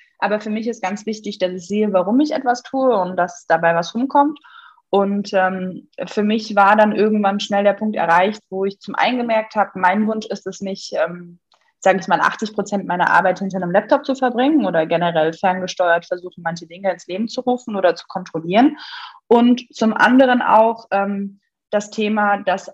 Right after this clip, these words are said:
andere für mein Glück mitverantwortlich sind, ne? Also, ähm, gerade wenn man Mitarbeiter hat oder auch ein großes Team, was vielleicht nicht jeden Tag mit einem zusammenarbeitet, ist es ja manchmal schwer, ähm, dass die Leute vielleicht mit der gleichen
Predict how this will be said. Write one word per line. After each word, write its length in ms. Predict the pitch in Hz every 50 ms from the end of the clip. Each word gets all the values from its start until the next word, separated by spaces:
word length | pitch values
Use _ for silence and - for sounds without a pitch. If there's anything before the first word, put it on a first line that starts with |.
| _ -
andere 540 | 175 208 233 233 233 220 214 208 202 196
für 160 | 202 202 - 214
mein 200 | 190 185 196 196
Glück 200 | 214 233 220 220
mitverantwortlich 840 | 220 220 - - 226 131 127 151 175 170 170 151 151 - - 165 -
sind, 260 | - 143 - - - _ -
ne? 220 | - 196 240 277
Also, 440 | 233 190 185 185 175 165 170 170 170 170 - - - - - _ _ -
ähm, 600 | - - 170 180 175 175 180 175 170 170 - _ _ -
gerade 280 | - 196 196 190 208 196
wenn 100 | 196 196
man 120 | 190 196
Mitarbeiter 540 | 233 285 311 277 254 226 214 214 208 202 208
hat 260 | 214 196 202 202 196
oder 220 | 190 185 170 -
auch 120 | 147 156 -
ein 80 | 185
großes 380 | 180 - - 190 185 - - -
Team, 320 | - - 262 254 247 233
was 200 | 214 190 190 -
vielleicht 340 | - - 160 165 190 - -
nicht 180 | 208 196 196 -
jeden 220 | 185 190 196 202
Tag 180 | 196 202 180 -
mit 140 | - - -
einem 180 | - 170 190
zusammenarbeitet, 800 | - - 185 196 208 214 220 202 190 185 180 185 185 202 190 170
ist 100 | 175 180
es 140 | 190 - -
ja 80 | 185
manchmal 420 | 175 175 170 170 170 - - 160 165
schwer, 500 | - - 180 180 175 180 175 175 170 - 160 170
ähm, 260 | 170 170 170 170 170
dass 200 | 170 165 170 -
die 100 | - 185
Leute 300 | 175 175 170 175 175 180 -
vielleicht 340 | - 165 160 160 175 - -
mit 120 | 180 -
der 100 | 170 165
gleichen 580 | 165 160 156 165 180 185 - - 175 180 175